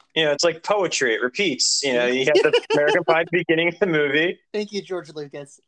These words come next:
Speaker 2: Um,
Speaker 1: And, and you bring it back, and that's nice. That's a nice moment. <laughs>
Speaker 2: Yeah, and, and, like, so that's the thing, too, is, like, so this, so the Bourne spy movie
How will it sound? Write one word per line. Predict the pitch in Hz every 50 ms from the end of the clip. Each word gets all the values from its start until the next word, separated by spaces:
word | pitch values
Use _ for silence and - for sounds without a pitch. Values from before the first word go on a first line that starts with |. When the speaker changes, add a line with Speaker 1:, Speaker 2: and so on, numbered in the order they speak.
| _
Speaker 2:
Um, | 156 156 160 156 151 151 147
Speaker 1:
And, | 160 165 156 151 160 160 160 156 156 - - -
and | 185 165 165 170
you | 175 170
bring | 160 170 170 180
it | 185 -
back, | 214 240 247 208 127 120 123 123 -
and | 131 127 127
that's | 131 135 139 139 - - - _ _
nice. | 156 185 214 202 143 117 110 - -
That's | - 131 131 127 170
a | 156
nice | 147 151 151 160 160 151 - -
moment. | 160 160 156 170 190 202 190 160 123 - - _ _ - - - _ - -
<laughs> | - 240 247 - 254 - _ 311 320 _ _ _ _ _ _ _ _ _ _ _ _ _ _ _ _ -
Speaker 2:
Yeah, | 147 135 127 123 - -
and, | - 185 180 175 165
and, | 196 196 202
like, | 202 196 170 - _ _ 156
so | - 220 208 190
that's | 220 214 208
the | _ _ 247
thing, | 226 208
too, | - 277
is, | 233 160 139
like, | 151 135 123 -
so | - - 175
this, | 170 180 175 - - _ _ _ _ _ _ _ _ _ _
so | - 185 185 170 165 160 156 _ _ _
the | 180 160 180
Bourne | 170 156 196 208 202 202 202 196 185 -
spy | - - _ 175 175 175
movie | 170 170 170 170 156 160 160 160 156 151 -